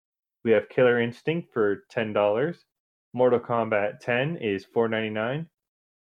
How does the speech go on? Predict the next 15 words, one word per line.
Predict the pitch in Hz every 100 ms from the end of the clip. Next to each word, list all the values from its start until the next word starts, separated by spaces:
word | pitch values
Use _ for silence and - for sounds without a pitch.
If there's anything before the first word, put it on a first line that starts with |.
| -
X | 123 123 -
L | 123 120 139 147
is | 107 98 95 98 95 _ _ _
seven | - 120 117
forty-nine. | 127 123 120 131 160 -
Mortal | 117 113
Kombat | 110 117 113 104
eleven | 104 113 135 170
is | 110 110 104 -
fourteen | 120 117 123
ninety-nine. | 117 113 113 113 135 156 - -
Ultimate | 123 - 147 127
is | - 101 101 -
forty-one | 123 120 113 120 127
ninety-nine. | 123 127 123 127 139 170